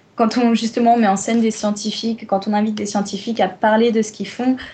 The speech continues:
pour, euh, justement, euh, montrer ce, ce côté, euh, humain des scientifiques et, euh, que eux aussi peuvent vulgariser les sciences et, euh, ils se mettent à la portée des autres et ça réduit un peu ce fossé entre public et, et scientifique, euh,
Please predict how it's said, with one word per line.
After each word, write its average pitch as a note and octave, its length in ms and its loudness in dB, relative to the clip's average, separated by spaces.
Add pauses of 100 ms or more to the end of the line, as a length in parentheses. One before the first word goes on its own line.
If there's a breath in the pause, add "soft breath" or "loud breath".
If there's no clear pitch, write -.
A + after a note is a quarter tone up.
(520 loud breath)
pour, B3+ 260 2
euh, G#3+ 40 4
justement, A#3 640 2
euh, G3 60 0
montrer G#3+ 380 0
ce, - 600 -12
ce - 180 -8
côté, G#3 540 -4
euh, G3+ 200 0 (140)
humain A#3+ 260 6
des A#3+ 100 4
scientifiques A#3 800 -2
et, G3+ 220 2
euh, F#3 200 4 (360 loud breath)
que G#3 280 2
eux B3+ 140 2
aussi A#3+ 360 -4
peuvent G#3 200 -4
vulgariser F#3+ 560 0
les G3 80 0
sciences A3 480 0
et, F#3+ 240 2
euh, F3 160 0
ils G3+ 140 -2
se - 180 -6
mettent A3 180 0
à G#3 60 4
la G3 100 2
portée F#3+ 320 -2
des G3 240 -4
autres A#3+ 240 2
et G#3 60 -10
ça G3+ 160 0
réduit G#3 300 2
un A3+ 120 4
peu A3+ 140 -4
ce - 140 -6
fossé G#3 360 -4
entre F#3+ 260 -4
public F#3+ 640 -8
et, - 220 -14
et F#3 60 -10
scientifique, F#3 800 -10
euh, - 60 -6